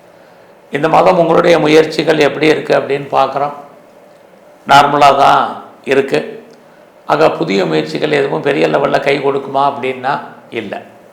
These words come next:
ஆனாலும் கூட, இந்த மாதம் நீங்க பண்ற முயற்சியை பண்ணித்தான் ஆகணும். ஏன்னா, உங்களுடைய முயற்சி ஸ்தானாதிபதி சனி பகவான், அவரு உங்களுடைய ராசிக்கு ஐந்தாம் இடத்துல இருக்காரு.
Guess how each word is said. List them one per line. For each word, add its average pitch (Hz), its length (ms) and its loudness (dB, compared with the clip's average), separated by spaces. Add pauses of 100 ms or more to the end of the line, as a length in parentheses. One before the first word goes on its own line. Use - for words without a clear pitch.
(1000)
ஆனாலும் 175 480 6
கூட, 175 240 2
இந்த 160 280 0
மாதம் 151 260 2
நீங்க 147 220 -4
பண்ற 143 360 0
முயற்சியை 143 440 -2
பண்ணித்தான் 139 540 0
ஆகணும். 135 360 -6 (1400)
ஏன்னா, 160 480 2 (420)
உங்களுடைய 151 340 0
முயற்சி 156 380 -2
ஸ்தானாதிபதி 147 800 -2
சனி 139 320 -4
பகவான், 131 420 -2 (1500)
அவரு 151 720 4 (200)
உங்களுடைய 156 760 0 (220)
ராசிக்கு 143 400 2
ஐந்தாம் 143 420 2
இடத்துல 135 280 -2
இருக்காரு. 127 420 -4